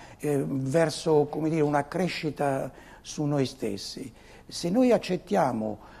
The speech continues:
eh, il, il brutto che c'è attorno è veramente una capitolazione. E io poi vedo, insegnando in America,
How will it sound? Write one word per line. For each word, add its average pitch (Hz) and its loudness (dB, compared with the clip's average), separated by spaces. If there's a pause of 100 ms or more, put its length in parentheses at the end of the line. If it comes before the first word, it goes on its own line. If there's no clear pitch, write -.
(100)
eh, 127 -4
il, 139 -2
il 151 0
brutto 170 2
che 151 -2
c'è 190 -6
attorno 202 0
è 156 -4
veramente 139 -2
una 120 -4
capitolazione. 107 -8 (420)
E - -2
io 233 6
poi 170 4 (360)
vedo, 143 4
insegnando 156 0
in 165 2
America, 127 0